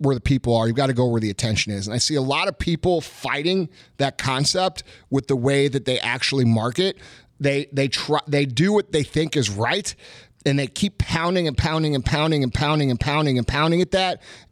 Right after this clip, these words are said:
thinking that eventually it's going to change and they're gonna start seeing these magical results. But that's not the way you've gotta look at it. You can't be emotionally attached. You've gotta go find out what works, find where the people are, and you've gotta,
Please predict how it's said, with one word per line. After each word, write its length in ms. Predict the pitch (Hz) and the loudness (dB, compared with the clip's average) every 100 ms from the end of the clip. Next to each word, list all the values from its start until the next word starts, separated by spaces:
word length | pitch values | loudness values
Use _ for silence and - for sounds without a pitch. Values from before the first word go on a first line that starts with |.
| - | -8
thinking 380 | 185 175 160 | -4 0 2
that 140 | 143 135 | 2 2
eventually 500 | 123 147 - 180 170 | 0 0 2 2 2
it's 180 | 127 - | 0 0
going 240 | 139 131 | 0 0
to 60 | 101 | 0
change 480 | - 139 156 185 | -2 0 0 0
and 140 | 131 127 | 2 0
they're 100 | 131 | 2
gonna 180 | 131 120 | 0 0
start 240 | 143 127 | 0 -2
seeing 280 | - 139 135 | 0 0 0
these 180 | 120 107 | 0 0
magical 460 | 120 127 123 139 | 0 0 -2 0
results. 460 | 127 101 127 156 - - - - - _ _ | 0 2 2 0 -2 -10 -20 -20 -20 _ _
But 300 | - 147 - _ _ - | -2 -2 -4 _ _ -6
that's 300 | 135 151 - | -4 -4 -4
not 180 | 151 147 | -4 -2
the 80 | |
way 200 | 127 135 | 0 2
you've 180 | 127 117 | 2 2
gotta 160 | 120 113 | 0 0
look 260 | 123 135 | 0 -2
at 160 | 95 85 | -4 -6
it. 40 | |
You 80 | 92 | -8
can't 260 | - 170 160 | -2 -2 0
be 120 | 160 | 2
emotionally 460 | 139 135 139 135 110 | 4 2 0 0 -2
attached. 540 | - 151 - - - - - | -2 -4 -4 -6 -8 -14 -2
You've 200 | 127 156 | 0 2
gotta 180 | 185 165 | 0 0
go 140 | 160 | -2
find 340 | - 147 147 | 0 0 0
out 180 | 156 156 | 0 2
what 200 | 160 156 | 0 0
works, 320 | 139 131 117 | 0 0 -2
find 280 | - 135 143 | -4 0 2
where 120 | 151 | 2
the 40 | 147 | 0
people 400 | - 139 120 117 | 0 0 2 2
are, 220 | 117 110 | 2 0
and 120 | 104 | 0
you've 100 | 120 | 2
gotta, 220 | 156 151 | 2 0